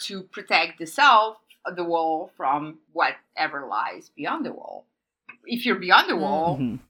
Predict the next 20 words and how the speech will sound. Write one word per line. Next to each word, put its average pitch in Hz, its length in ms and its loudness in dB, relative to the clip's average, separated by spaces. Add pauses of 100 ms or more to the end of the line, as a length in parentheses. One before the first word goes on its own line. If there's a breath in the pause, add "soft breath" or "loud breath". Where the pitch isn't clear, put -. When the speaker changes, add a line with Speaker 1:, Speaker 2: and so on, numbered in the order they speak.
(140)
Speaker 1:
you're 302 240 6
already 294 460 4 (100)
in 220 140 -10
deep 240 180 2
shit. 196 480 2 (360)
So 208 120 -10
they're 226 200 4
really 269 300 6
meant 233 320 6
to 226 80 -10
protect 190 460 0
you 165 160 -4
from 156 360 -8
whatever 156 400 -2
is 151 160 -12
beyond 143 320 -2
the 139 80 -8
wall. 113 380 -12 (260)
That's 156 280 -2
the 180 200 -8